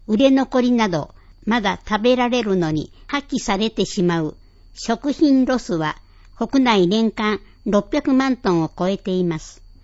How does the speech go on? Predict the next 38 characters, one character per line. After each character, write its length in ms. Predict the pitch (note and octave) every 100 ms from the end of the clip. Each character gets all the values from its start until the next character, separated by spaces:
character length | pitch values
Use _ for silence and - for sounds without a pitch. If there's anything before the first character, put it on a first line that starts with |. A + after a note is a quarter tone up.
| - - - -
毎 240 | G#3 G#3+ A3+
日 440 | G#3+ - F3+ - - -
大 200 | A#3 B3+
型 280 | B3+ A#3+ B3+
ト 100 | B3
ラ 160 | A#3+ A#3+
ッ 40 |
ク 280 | - C#3+ - -
約 360 | G#3+ G3+ F3+ - - -
千 360 | - C4 C4
七 220 | B3+ B3 A#3
百 240 | A#3+ A#3
台 240 | A3+ A3
分。 240 | F#3 F#3+ - - - - - - _ - - -
県 280 | - C4 A3+
で 100 | F3+
は 240 | D#3 D3+ - - -
飲 220 | A3+ B3+
食 280 | - - C4
店 300 | - G3+ E3+
な 100 | F3
ど 120 | E3
に 240 | D#3+ D#3 - - -
協 200 | A#3+ B3+
力 300 | A#3+ A3+ A3+
い 40 | G#3
た 100 | G3+
だ 140 | F#3+
き、 280 | - E3 - - - - F3
岐 160 | G#3+ A3+
阜 300 | C4 - - -
食 120 | G#3 A3
べ 160 | C#4+
き 160 | - C#4
り 140 | C#4+
運 280 | C4 B3+ G3+
動 220 | E3+ D#3
を 260 | E3 F#3